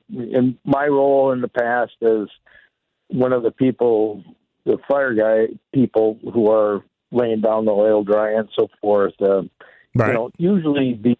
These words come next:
Speaker 1: things are just kind of a big nothing. And really the most important thing is, you know, let's keep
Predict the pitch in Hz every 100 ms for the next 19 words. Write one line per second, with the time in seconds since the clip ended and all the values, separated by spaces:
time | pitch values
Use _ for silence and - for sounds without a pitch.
0 | _ - 135 120 120 110 113 107 - _
1 | 123 107 104 101 92 - _ - 110 101
2 | 101 98 131 123 - - - - - 98
3 | 98 - - - - - 127 127 123 127
4 | 123 110 107 107 104 107 110 110 - 104
5 | 165 170 214 123 120 120 110 - - 160
6 | 113 113 110 117 - _ - 104 110